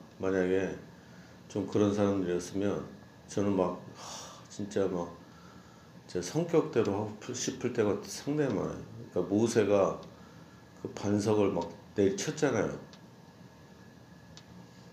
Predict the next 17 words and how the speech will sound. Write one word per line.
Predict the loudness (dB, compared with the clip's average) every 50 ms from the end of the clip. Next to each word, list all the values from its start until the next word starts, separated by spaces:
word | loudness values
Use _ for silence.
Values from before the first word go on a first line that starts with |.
| -20 -20 -18 -14 -12 -8 -2
그 | 0 2
심정이 | 2 4 4 4 2 4 6 6 6 6 6 6
이해가죠. | 6 4 4 2 0 -4 -4 -4 -6 -6
그렇게 | -2 2 2 2 2 2 -2 -4
하면 | -2 -2 0 0 2 2
안 | 2 2 2
되는데, | 2 2 2 0 0 0 -2 -2 -2 -4 -10 -14 -18 -20 -20 -20 -20 -20 -20 -20 -20 -20 -20 -20 -20 -20 -20 -20 -20 -20 -20 -20 -20 -20 -14 -6 -4
목사가 | 0 0 2 0 0 4 6 8 8 8 8 6 6 6 4 4 2 -2 -6 -10 -14 -16 -14
분을 | -10 -2 4 6 6 8 8 8 8 8 6
내면 | 6 4 2 0
안 | 0 -2 -2 -4
되죠. | -6 -6 -6 -8 -10 -12 -14 -18 -20 -20 -20 -20 -20 -20 -20 -20 -20 -20 -20 -20 -20 -20 -20 -8 0
그게 | 2 2
맞는 | 4 4 2 2 4 4 6 8 8 8 8
얘기라도 | 8 6 6 6 6 6 6 6 4 4 2 2 0 -4 -8 -10 -8
저는 | -2 0 2 2 2 2 0 -2 -4 -8 -14 -16 -20 -20 -20 -20 -20 -20 -20 -20 -20 -20 -20 -20 -20 -14 -8
이렇게 | -8 -6 -6 -6